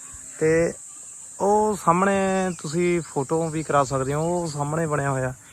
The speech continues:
ਫੋਟੋਆਂ ਕਰਾਉਣ ਲਈ ਬਹੁਤ ਸੋਹਣਾ ਬਣਿਆ ਹੋਇਆ, ਦਿਲ ਜਿਹਾ ਬਣਾਇਆ ਹੋਇਆ ਉਹਨਾਂ ਨੇ। ਤੇ ਉਰੇ ਬੈਠ ਕੇ ਤੁਸੀਂ ਲੈ ਸਕਦੇ ਹੋ ਆਨੰਦ। ਆਹ ਸਾਹਮਣੇ ਤੁਸੀਂ ਦੇਖ ਸਕਦੇ ਹੋ ਇੱਥੇ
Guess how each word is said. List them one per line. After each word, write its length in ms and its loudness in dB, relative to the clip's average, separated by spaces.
ਫੋਟੋਆਂ 240 -4
ਕਰਾਉਣ 260 -2
ਲਈ 80 -2
ਬਹੁਤ 200 -4
ਸੋਹਣਾ 200 -2
ਬਣਿਆ 220 -2
ਹੋਇਆ, 280 -2
ਦਿਲ 260 0
ਜਿਹਾ 120 2
ਬਣਾਇਆ 260 0
ਹੋਇਆ 200 -2
ਉਹਨਾਂ 180 -6
ਨੇ। 120 -4
ਤੇ 140 2
ਉਰੇ 180 2
ਬੈਠ 220 2
ਕੇ 100 0
ਤੁਸੀਂ 240 0
ਲੈ 120 2
ਸਕਦੇ 240 0
ਹੋ 40 2
ਆਨੰਦ। 260 0
ਆਹ 100 2
ਸਾਹਮਣੇ 340 0
ਤੁਸੀਂ 180 -4
ਦੇਖ 200 2
ਸਕਦੇ 260 -4
ਹੋ 40 -2
ਇੱਥੇ 280 -4